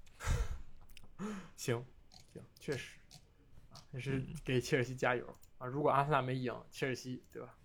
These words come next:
Speaker 1: 就，
Speaker 2: <laughs>
Speaker 1: 就只能靠你。
Speaker 2: 是，可以，只是这个是吧？
Speaker 1: 好的，那么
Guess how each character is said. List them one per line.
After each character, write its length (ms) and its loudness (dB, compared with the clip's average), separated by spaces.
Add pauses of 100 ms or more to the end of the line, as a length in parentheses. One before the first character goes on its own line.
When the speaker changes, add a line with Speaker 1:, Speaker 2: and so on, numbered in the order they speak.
Speaker 1:
就， 120 -4 (180)
Speaker 2:
<laughs> 140 10
Speaker 1:
就 100 2
只 180 0
能 140 0
靠 260 4
你。 140 -10 (640)
Speaker 2:
是， 240 -8
可 200 2
以， 40 -2 (180)
只 220 8
是 60 12
这 200 12
个 60 8
是 100 6
吧？ 200 0 (1800)
Speaker 1:
好 120 8
的， 100 12 (320)
那 140 4
么 100 8